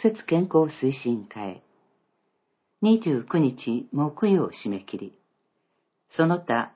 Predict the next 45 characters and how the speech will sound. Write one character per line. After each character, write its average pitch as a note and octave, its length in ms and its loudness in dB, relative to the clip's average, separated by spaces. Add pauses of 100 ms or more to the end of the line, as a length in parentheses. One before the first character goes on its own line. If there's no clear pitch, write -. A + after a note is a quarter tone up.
応 E3+ 180 2
募 G3+ 160 -6
多 G3 180 2
数 F3+ 240 0
の G#2+ 160 0
場 G#2+ 140 -6
合 C3 160 -2
は B2+ 260 -4
抽 G#2 160 -12 (140)
選。 F2+ 240 -14 (2250)
普 - 200 -14
及 G#3+ 320 2
委 F#3+ 60 2
員 F3 240 2
会 A2+ 280 0
健 G3+ 320 2
康 D#3+ 240 2
教 A#2+ 280 0
室、 - 440 -10 (280)
体 F#3+ 260 -2
操 F#3 220 2
と D#3 200 0
健 F3+ 320 0
康 D3 280 -2
チ A#2+ 120 -8
ェ - 40 -6
ッ - 40 -18 (100)
ク。 - 220 -14 (1080)
海 G3+ 160 2
老 G#3 80 6
名 C3+ 160 4
健 G3 260 0
康 F#3 220 2
マ F3 200 0
イ D3+ 60 2
レ A2 140 -2
ー G2+ 60 -8
ジ F#2+ 120 -6
対 A2+ 220 -6 (120)
象。 F#2 400 -8 (1000)
問 G3 220 4
い F#3 60 2
合 E3 60 2
わ D3+ 220 0
せ B2+ 240 -4